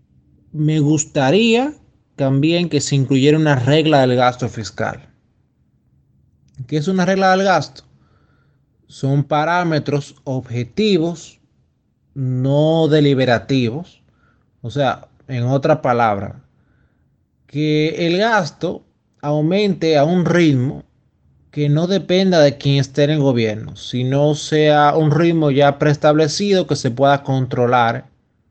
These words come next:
de forma más organizada para poner orden a largo plazo a las finanzas públicas.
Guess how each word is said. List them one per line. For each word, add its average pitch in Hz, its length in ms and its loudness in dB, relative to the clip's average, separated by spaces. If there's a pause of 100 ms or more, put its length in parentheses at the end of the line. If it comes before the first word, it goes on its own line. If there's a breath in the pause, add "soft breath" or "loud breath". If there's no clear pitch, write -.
(920)
de 127 200 -6
forma 131 840 0
más 123 960 -4 (140)
organizada 120 920 -4 (1800)
para 127 280 -6
poner 135 420 -2
orden 175 560 2
a 131 120 0
largo 127 420 0
plazo 143 400 2
a 143 60 0
las 123 140 -2
finanzas 117 420 -4
públicas. 113 760 -2